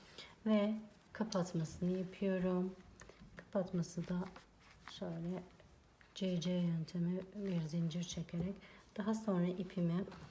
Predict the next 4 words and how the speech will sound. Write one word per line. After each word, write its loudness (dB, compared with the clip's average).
uzun 2
kesiyorum 2
dikiş -4
için. 0